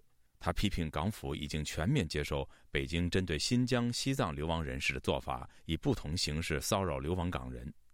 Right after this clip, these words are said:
另一方面，英国议员继续炮轰英国政府没有能够及时处理中国海外警署的问题。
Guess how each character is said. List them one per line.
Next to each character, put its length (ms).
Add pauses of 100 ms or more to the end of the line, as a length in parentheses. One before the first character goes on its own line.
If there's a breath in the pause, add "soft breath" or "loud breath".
另 160
一 40
方 200
面， 260
英 100
国 140
议 140
员 360
继 140
续 140
炮 260
轰 240
英 140
国 100
政 180
府 300 (240 soft breath)
没 140
有 100
能 140
够 100
及 220
时 180
处 180
理 300 (160 soft breath)
中 160
国 180
海 360
外 120
警 280
署 200
的 120
问 160
题。 280